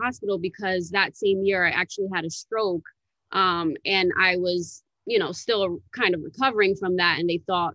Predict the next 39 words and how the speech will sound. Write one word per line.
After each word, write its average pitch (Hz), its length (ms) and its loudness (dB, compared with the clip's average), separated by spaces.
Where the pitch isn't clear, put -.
that 170 240 0
maybe 185 340 0
we 180 100 -4
should 165 240 -6
weigh 180 180 2
out 165 200 0
the - 140 -6
options 175 500 0
and, 160 200 0
you 160 60 -2
know, 156 80 -2
get 156 180 -8
a - 180 -18
cat 214 120 -4
scan 185 540 2
and - 400 -8
M 175 80 -2
R 160 160 -2
I 160 140 -2
and 147 100 -8
all - 160 -12
of - 60 -12
that 160 160 -4
stuff. - 340 -8
So 185 180 -6
they 170 100 -2
sent 165 180 -4
me 190 60 -2
to 214 100 -12
the 214 80 -6
hospital. 170 400 -4
I 180 120 -2
go 269 140 0
to 262 100 -6
the 196 80 0
hospital. 160 600 -4
Um, 175 440 2
<laughs> - 20 -8
and 262 180 -4